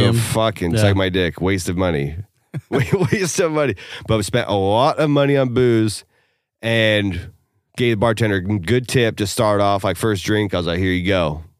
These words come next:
Speaker 2: Every time you see me, be like, "Hey, what you want first?" And it
Speaker 1: Right.
Speaker 2: worked.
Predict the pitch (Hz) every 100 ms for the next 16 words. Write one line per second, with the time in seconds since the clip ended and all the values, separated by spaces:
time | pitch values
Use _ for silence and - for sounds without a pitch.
0 | _ _ _ _ - 101 95 101 104 98
1 | - 120 117 127 95 73 - 73 - 110
2 | 101 110 120 113 117 - 139 107 80 -
3 | - - 87 85 78 80 104 101 107 78